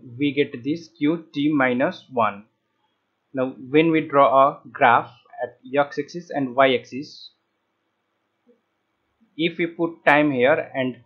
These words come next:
Q here, we will get something like this curve. That is the curve of the discharge. But instead of doing that, what we will do is put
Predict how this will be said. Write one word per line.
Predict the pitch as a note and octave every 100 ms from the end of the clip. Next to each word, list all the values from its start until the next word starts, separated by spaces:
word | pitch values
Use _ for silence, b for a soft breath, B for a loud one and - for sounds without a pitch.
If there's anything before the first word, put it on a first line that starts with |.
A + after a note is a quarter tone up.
| -
Q | D3 C#3
here, | B2 G#2+ A#2+ - _ _ _ A#2+
we | C#3
will | C#3
get | B2 C#3 E3+ _ _ _ _ _ _ _
something | _ - C3 B2 C3
like | A#2+ A2+
this | F3 - - _ _ _ -
curve. | A2+ G2+ - -
That | C3+ C3+
is | A#2+
the | C#3
curve | D3+ B2+ A#2
of | A#2+ A2+
the | E3 G#3 _ _ _ _ -
discharge. | A#2 - G#2+ G2+ -
But | C3 C3 -
instead | D#3 D3+ - E3
of | D3+ - B2+
doing | C3 A2+
that, | A2+ C#3 - _ _ _ -
what | C3 C#3 C3
we | C#3+
will | C#3+ C3
do | B2
is | A#2 G3+ - - _ _ _ _ _ _ _ _ _ _ _ _ _ _ _ _ _ _ _ _ _ _ _ _ _ _ _ _ _ _
put | D#3 E3 E3